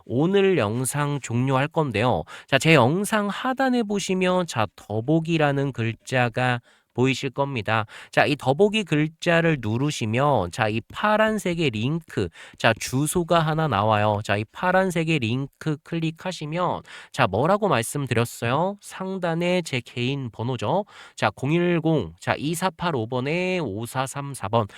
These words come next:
제 개인 번호, 자, 이 링크에 자동으로 입력되어져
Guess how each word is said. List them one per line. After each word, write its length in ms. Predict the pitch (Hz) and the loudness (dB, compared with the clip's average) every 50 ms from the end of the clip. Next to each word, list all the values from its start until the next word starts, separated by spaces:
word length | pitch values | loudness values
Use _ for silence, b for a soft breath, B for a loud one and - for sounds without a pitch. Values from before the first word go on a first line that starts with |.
| B B B B | B B B B
제 120 | - 139 | -4 -4
개인 460 | 127 - 127 131 147 175 196 202 196 | -2 0 0 0 2 2 0 0 -2
번호, 380 | - - 117 131 160 147 101 85 104 | -2 -2 0 2 2 2 2 0 0
자, 140 | - 123 110 | 0 0 2
이 140 | 120 127 | 2 0
링크에 580 | 113 120 139 160 196 202 - - - 208 190 185 | 0 0 0 -2 -2 -4 -8 -6 -2 0 0 0
자동으로 600 | 170 - - 117 120 143 143 143 143 139 143 131 | -2 -2 -6 -4 -2 -2 0 0 0 0 0 0
입력되어져 1160 | - 113 113 127 135 143 147 151 139 - _ _ - 117 110 113 120 123 120 - 123 120 117 | -2 -2 -2 -2 0 0 0 -2 -2 -4 _ _ -6 -2 0 0 0 0 0 0 0 0 -2